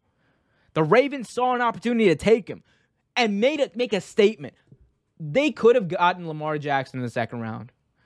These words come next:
They could have gotten him. But they made a statement by making him a first-round pick. They went all in and said,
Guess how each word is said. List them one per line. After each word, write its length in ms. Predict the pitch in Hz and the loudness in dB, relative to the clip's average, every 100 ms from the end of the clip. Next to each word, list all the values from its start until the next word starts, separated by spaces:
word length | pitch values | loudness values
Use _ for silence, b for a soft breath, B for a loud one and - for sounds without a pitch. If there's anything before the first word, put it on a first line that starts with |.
| _ | _
They 240 | 143 170 160 | -2 0 2
could 180 | 170 156 | 2 2
have 80 | |
gotten 320 | 139 131 113 113 | 4 2 0 -8
him. 160 | 113 _ _ _ _ _ _ _ _ | -14 _ _ _ _ _ _ _ _
But 140 | 151 202 | -2 2
they 140 | 220 | 2
made 200 | 220 175 | 2 0
a 60 | 151 | -2
statement 520 | - 147 143 113 - _ _ _ _ _ | -2 0 0 -6 -14 _ _ _ _ _
by 160 | 160 151 | 0 0
making 360 | 147 170 165 | -2 -2 -2
him 100 | 160 | -2
a 60 | 147 | -2
first-round 600 | - 147 - 135 127 113 | 0 -2 0 0 0 0
pick. 240 | 127 - b b - | -4 -6 b b 2
They 140 | 202 | 2
went 200 | 214 180 | 2 -2
all 240 | 180 196 | -2 -2
in 100 | 185 | -6
and 140 | 165 143 | -10 -6
said, 320 | 170 156 | -2 -2